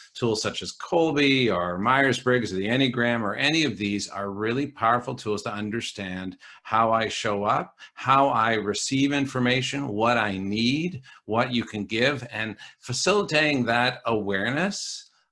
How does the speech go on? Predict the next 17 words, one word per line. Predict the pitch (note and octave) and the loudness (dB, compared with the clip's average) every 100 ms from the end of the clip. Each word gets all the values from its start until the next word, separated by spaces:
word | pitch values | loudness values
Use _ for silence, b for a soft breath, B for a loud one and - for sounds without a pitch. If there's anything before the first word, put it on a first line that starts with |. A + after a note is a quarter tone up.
| - | -8
um, | G#2+ G2+ G2+ G#2 | -4 -2 -4 -4
is | A2+ G2+ | -4 -6
really | G#2+ C3+ G#3+ - | -6 -6 -6 -6
powerful | - A#2+ C#3 B2+ G2+ | 0 2 4 2 0
because | F#2+ G#2+ G2 | 0 -2 0
all | A#2 C3+ | 2 2
of | F3 | 0
a | |
sudden | - C3+ B2 | 0 2 2
it | A#2 | -2
becomes, | G#2+ A2+ A2 G2+ | -4 -2 -2 2
"You're | A#2 D3+ | 2 4
not | C3 A#2+ | 2 2
doing | A#2 A#2 A#2 | 2 4 2
something | G#2 A2+ G#2 G#2 G2 | 0 -2 -2 -4 -4
to | F#2 B2+ | -4 0
me. | B2+ F#2 F2 G#2 | 0 0 -4 -8